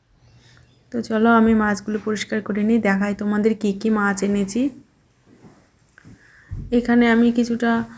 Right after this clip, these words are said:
উম, নিয়ে এসেছি পাবদা মাছ, আর একটু পুঁটি মাছ দেখেছিলাম,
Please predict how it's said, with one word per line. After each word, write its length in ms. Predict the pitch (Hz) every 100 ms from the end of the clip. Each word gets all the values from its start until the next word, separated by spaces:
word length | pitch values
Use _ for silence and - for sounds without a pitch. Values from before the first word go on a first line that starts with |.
| - - - _
উম, 440 | 233 226 226 226 196 -
নিয়ে 240 | 226 240
এসেছি 180 | 233 240
পাবদা 400 | 233 208 208 226
মাছ, 340 | 226 311 - - - - - - - - - _ -
আর 460 | 214 214 202 202 - - - 240 214
একটু 600 | 226 226 - 247 247 226 226 - _
পুঁটি 240 | 240 226 240
মাছ 300 | 233 240 233
দেখেছিলাম, 560 | 220 233 240 262 349